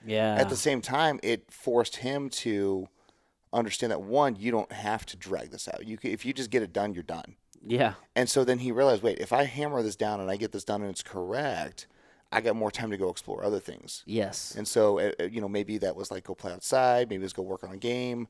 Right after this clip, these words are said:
Speaker 2: maybe I would give him some t-, tablet time or some T V time.
Speaker 1: Yeah.
Speaker 2: Um, or, "Hey, if you get this done, we can go get, you know, go get lunch a little earlier and
Speaker 1: Yeah.
Speaker 2: then go play over here." And
Speaker 1: Yeah.
Speaker 2: so we would have those little games now. And at the same time, I'm, like, right next to him on my laptop getting my shit done.
Speaker 1: Dude.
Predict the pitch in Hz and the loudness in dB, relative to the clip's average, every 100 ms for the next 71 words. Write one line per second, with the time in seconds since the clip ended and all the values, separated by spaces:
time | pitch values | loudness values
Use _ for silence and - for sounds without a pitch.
0 | - - _ - 104 101 98 107 - 92 | -14 -20 _ -2 4 4 4 0 -4 -8
1 | - - - 120 120 120 120 107 98 - | -6 -4 -2 0 0 -2 -4 -6 -10 -8
2 | 113 117 117 113 113 113 - 117 113 104 | -6 -6 -4 -2 -4 -6 -6 2 4 2
3 | 92 98 98 - 143 127 - 117 104 95 | 2 0 2 4 6 4 2 -2 -2 -4
4 | 113 104 101 101 95 98 95 90 - _ | -6 -4 -2 -2 -4 -6 -6 -6 -8 _
5 | - 92 87 101 95 - 98 98 107 - | -14 -12 -8 -6 -4 -4 -4 -4 -2 -2
6 | 98 104 107 117 - 110 110 92 - 92 | -2 0 -2 -4 -4 0 0 -2 -2 -2
7 | 82 92 - - - 117 110 120 139 147 | -2 -6 -8 -8 0 4 6 6 6 4
8 | 127 117 120 107 101 92 98 123 107 87 | 4 4 4 2 -2 -2 -2 -2 -4 -8
9 | - - - _ _ _ _ - 120 101 | -10 -14 -16 _ _ _ _ 4 6 6
10 | 131 107 113 101 117 117 98 98 92 - | 2 2 2 4 6 6 6 2 0 -4
11 | 104 92 90 101 92 - 95 - 92 92 | -4 0 4 4 4 2 -4 -4 -4 -4
12 | 110 - - - - - _ _ - 92 | -2 -4 -8 -12 -14 -18 _ _ -10 -10